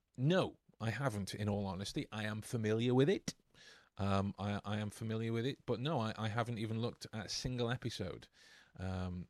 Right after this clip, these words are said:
if, if I'm gonna be perfectly honest with you. Uh, the only thing I, uh, I, I know about it is it's got the guy that plays, um, Arthur Weasley in it, um, in the, in the, in the s-,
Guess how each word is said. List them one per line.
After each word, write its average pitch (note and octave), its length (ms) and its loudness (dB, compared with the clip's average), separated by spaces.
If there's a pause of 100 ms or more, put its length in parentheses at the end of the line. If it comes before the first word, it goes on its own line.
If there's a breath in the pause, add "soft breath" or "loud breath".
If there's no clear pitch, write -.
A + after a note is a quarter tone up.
(200)
if, - 240 -8
if - 160 -8
I'm G2 120 -4
gonna G2 180 -4
be F#2+ 100 -4
perfectly G2 480 -4
honest G2 300 -6
with G#2 100 -2
you. C3+ 80 -4 (520 loud breath)
Uh, G2+ 220 0
the A2+ 200 2
only B2+ 180 2
thing A#2 400 0 (100)
I, A2 300 0
uh, G#2+ 240 0
I, G#2 300 0
I A2 60 2
know B2 200 4
about G2+ 360 -2
it G#2+ 180 -2
is G2+ 160 -2
it's G#2 220 -6
got G#2+ 260 -4
the G2+ 80 -2
guy G2 560 0
that G2 200 -4
plays, F#2+ 640 -2 (100)
um, F#2 380 -4 (120)
Arthur G2+ 280 -4
Weasley G#2 400 -4 (600)
in F#2 140 -6
it, - 260 -14 (540 loud breath)
um, F2 380 -4
in F#2 180 -4
the, F#2 220 -6
in F#2+ 80 -4
the, F2+ 140 -4 (300)
in F2+ 140 -6
the F2 60 -8
s-, - 120 -12